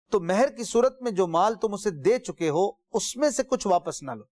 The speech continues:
اہل عرب کا یہ بھی طریقہ تھا کہ اپنی بیوی کے علاوہ اگر کوئی دوسری عورت انہیں پسند آ جاتی تو اپنی بیوی پر جھوٹی تہمت لگا دیتے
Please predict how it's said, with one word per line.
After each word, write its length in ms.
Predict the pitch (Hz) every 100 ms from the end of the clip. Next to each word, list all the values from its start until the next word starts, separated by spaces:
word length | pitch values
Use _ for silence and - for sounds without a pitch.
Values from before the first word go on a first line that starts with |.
| _ _ _ -
اہل 180 | 170 277
عرب 340 | 262 277 -
کا 200 | 269 254 190
یہ 140 | 196
بھی 100 | 262
طریقہ 400 | 220 214 208 214
تھا 180 | 185 208
کہ 160 | 196 -
اپنی 360 | 170 - 226 240
بیوی 300 | 165 196 226
کے 180 | 180
علاوہ 320 | 143 143 180 180 -
اگر 240 | 202 285
کوئی 220 | - 262 190
دوسری 340 | 214 269 277
عورت 220 | 226 226 202
انہیں 180 | 202
پسند 340 | 165 175 240 196
آ 60 |
جاتی 380 | 151 147 - 208
تو 160 | 208 -
اپنی 360 | 247 - 254 254
بیوی 260 | 190 226
پر 160 | 247 240
جھوٹی 460 | 160 - 208 196 214
تہمت 380 | 190 185 208
لگا 180 | 156 139
دیتے 240 | 127 123